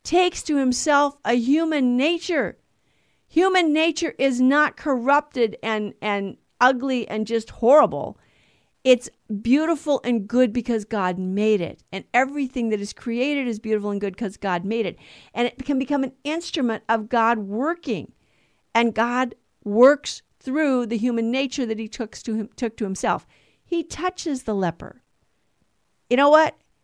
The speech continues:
In, in Judaism, if you touched a leper, you became ritually unclean and you couldn't go to the temple. You couldn't pray. You couldn't live with your family anymore.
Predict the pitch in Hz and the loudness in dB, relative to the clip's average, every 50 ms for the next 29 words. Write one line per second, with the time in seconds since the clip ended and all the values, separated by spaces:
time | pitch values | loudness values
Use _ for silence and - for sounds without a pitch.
0 | _ _ _ _ _ _ _ - 285 294 302 294 269 - - _ _ _ _ _ | _ _ _ _ _ _ _ 0 2 2 2 2 -2 -4 -8 _ _ _ _ _
1 | _ - 254 254 226 247 294 320 311 302 320 330 339 339 339 330 - - - 220 | _ 0 0 2 2 2 0 0 0 0 0 0 0 -2 -2 -4 -4 -8 -6 -4
2 | 233 277 285 - 320 330 302 302 - - 311 294 294 285 294 294 277 262 220 220 | -2 -2 -2 2 2 2 2 2 -2 -6 -2 2 2 2 2 2 0 0 2 2
3 | 254 320 359 - 339 - - 294 240 226 226 220 - - 226 226 214 208 208 - | 2 2 2 2 0 -2 0 -2 0 0 -2 -4 -4 -6 -4 -4 -4 -4 -4 -2
4 | 233 220 220 214 - _ - 214 226 226 226 240 247 285 339 381 403 415 415 392 | 0 0 0 -2 -4 _ -2 0 2 2 2 2 2 4 4 4 4 4 4 2
5 | 392 - 339 254 185 175 160 - 170 165 160 156 - 165 - 196 156 - - 139 | 2 0 -2 -2 -2 -2 -4 -4 -2 -2 -2 -4 -6 -6 -6 -6 -6 -6 -6 -6
6 | 185 175 180 240 311 381 370 - 427 302 226 185 - 175 160 196 254 277 - 403 | -4 0 2 2 2 2 2 0 0 0 0 -2 -4 -4 -4 -4 -4 -4 -4 -4
7 | 269 190 220 214 196 190 190 180 - 185 175 170 170 170 165 165 160 170 185 - | -2 -2 -4 -4 -4 -6 -6 -6 -6 -6 -4 -4 -4 -4 -4 -4 -4 -6 -6 -10